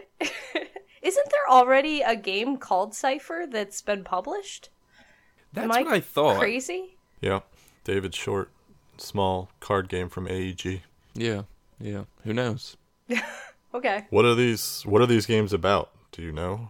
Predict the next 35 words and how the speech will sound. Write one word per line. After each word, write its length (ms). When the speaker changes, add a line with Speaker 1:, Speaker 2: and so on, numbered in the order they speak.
Speaker 3:
or 120
you 80
just 260
put 100
the 80
names 300
in? 140
Speaker 2:
I 140
just 180
threw 140
the 80
names 240
in, 180
something 220
to 80
look 160
forward 320
to. 340
Um, 380
I 260
do 220
not 400
know 340
any 300
details 460
about 280
either 220
game, 280
so 300
sorry. 400
Speaker 1:
All 140
right, 260
moving 320
on 200
then. 340